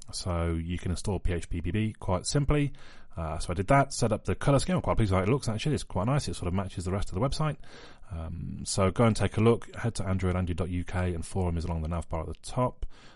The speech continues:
Obviously, you need to register if you wish to partake. There's not much, I mean, literally, I'm the only person registered <laughs> there at the moment, so it's a little lonely. Um, and I'm, I, I suppose I can't even guarantee there's gonna be loads of people joining in and there'll be loads of discussion. But it is one way that if you wanted to interact with me and suggest things or,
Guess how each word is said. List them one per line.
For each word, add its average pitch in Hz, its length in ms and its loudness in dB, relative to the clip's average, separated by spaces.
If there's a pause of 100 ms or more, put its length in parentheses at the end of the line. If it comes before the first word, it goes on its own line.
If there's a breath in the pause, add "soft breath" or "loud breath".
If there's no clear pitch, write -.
(100)
Obviously, 95 260 -2
you 85 40 -2
need 87 120 -2
to 82 100 -4
register 85 340 -4
if - 140 -6
you 92 60 -4
wish 85 140 -6
to - 100 -8
partake. 113 480 2
There's 98 140 2
not 120 100 6
much, 101 120 2
I 90 80 2
mean, 95 180 4
literally, 95 300 4
I'm 82 80 0
the 85 100 -2
only 82 140 0
person 90 340 0
registered - 400 2
<laughs> - 160 4
there 175 120 10
at 190 80 10
the 175 120 8
moment, 120 380 8
so 95 260 4 (440 loud breath)
it's 113 220 -2
a 127 60 2
little 113 300 4
lonely. 80 580 0 (340 loud breath)
Um, 85 240 2
and 92 120 0
I'm, 104 180 2
I, 117 180 0
I 95 100 -4
suppose 90 220 0
I 80 60 -2
can't 95 200 2
even 78 120 -2
guarantee 85 340 -2
there's 78 80 -2
gonna 78 160 -2
be 87 160 2
loads 76 300 -4
of 71 180 -6
people 78 340 -2
joining 76 380 -2
in 76 220 -2
and 71 280 -6
there'll 76 140 -6
be 80 60 -4
loads 78 180 -4
of 73 60 -8
discussion. 82 480 -4
But 98 200 6
it 117 80 -2
is 113 140 4
one 90 140 4
way 87 120 4
that 85 80 -2
if 85 160 -4
you 87 100 2
wanted 87 300 0
to 82 220 -2
interact 87 380 -2
with 85 100 0
me 87 160 2
and 80 100 -4
suggest 87 360 -6
things 87 260 -2
or, 80 220 -2